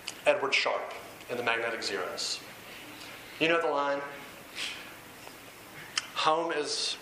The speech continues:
wherever, whenever I'm with you." I almost botched the line right there at the end. "Home is whenever I'm with you." And I want you to think about that line, but I want you to think about that that's actually what God thinks and sings about when he thinks of you.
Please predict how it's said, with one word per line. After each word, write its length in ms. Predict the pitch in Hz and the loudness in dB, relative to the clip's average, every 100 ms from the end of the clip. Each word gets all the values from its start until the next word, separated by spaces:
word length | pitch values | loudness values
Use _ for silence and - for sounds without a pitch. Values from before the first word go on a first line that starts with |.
| - - - - | -8 -10 -12 4
wherever, 240 | 135 139 139 139 | 6 6 4 2
whenever 280 | 139 135 | 2 4
I'm 140 | 139 135 | 2 2
with 160 | 131 | 0
you." 160 | 139 147 - - - - - - - - - - | 2 0 -2 -10 -14 -14 -14 -12 -12 -12 -12 -10
I 40 | - | -4
almost 280 | 131 120 123 | -2 2 6
botched 280 | 123 - | 6 4
the 60 | 139 | 4
line 260 | 123 123 - | 4 2 0
right 120 | 110 | 0
there 120 | 123 | 0
at 80 | 110 | 2
the 140 | 127 | 2
end. 100 | 104 101 - - 320 - | 0 0 0 0 0 2
"Home 480 | - 196 214 226 226 | 6 8 8 4 2
is 260 | 180 185 185 | 2 2 2
whenever 400 | 180 165 165 156 | 4 6 6 4
I'm 160 | 147 | 4
with 180 | 147 - | 0 0
you." 220 | 131 95 - - - - - - - - - 175 | 0 -2 -4 -10 -14 -14 -14 -12 -12 -10 0 4
And 20 | |
I 60 | |
want 120 | 226 285 | 6 4
you 60 | |
to 20 | |
think 120 | 254 226 | 4 4
about 80 | 196 | 4
that 160 | - | 4
line, 200 | 147 143 | 4 4
but 100 | 147 | 4
I 60 | 160 | 4
want 160 | 214 220 | 4 2
you 80 | |
to 40 | 160 | 0
think 200 | 185 165 | 0 2
about 520 | 143 131 127 - - | 6 6 4 0 2
that 200 | 147 147 | 2 6
that's 340 | 160 175 - - - | 4 4 0 0 2
actually 480 | 151 - - 175 151 | 2 4 2 2 2
what 240 | 139 - - - - - - - - - - - | 2 0 -4 -12 -14 -14 -16 -16 -14 -14 -14 4
God 300 | 156 151 151 | 6 6 4
thinks 540 | - - 160 160 - - | 0 4 4 6 2 2
and 160 | 131 | 0
sings 360 | - 147 139 131 | 0 0 0 2
about 420 | 117 98 95 - - - - | 4 4 4 -2 -10 -12 -2
when 100 | 123 | 0
he 60 | 123 | 2
thinks 240 | 123 113 | 0 0
of 100 | 101 | -2
you. 80 | 98 | -4